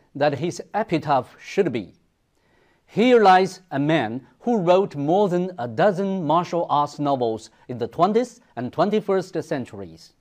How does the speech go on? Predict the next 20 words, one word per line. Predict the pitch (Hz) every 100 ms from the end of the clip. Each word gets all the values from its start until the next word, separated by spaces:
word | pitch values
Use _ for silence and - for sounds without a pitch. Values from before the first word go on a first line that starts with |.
| _ _ _ _ _ _ _
These | 135 156 247
novels | 240 240 226 220 190
are | 147
loved | 135 170 208 190 - _ -
by | 135
hundreds | 131 - 247 226 208 202 - _ _ _ -
of | 135
millions | 160 220 220 220 214 -
of | - 131
people." | - 113 95 82 _ _ _ _ _ _ _ _
Cha | - 180 220
has | 208 208
bid | 175 185 170
farewell | - 185 196 165 131 98 101 _ _
to | - 180
the | 165
mortal | 175 190 170
world, | 131 120 98 80 - _
and | 123 131
yet | 139 202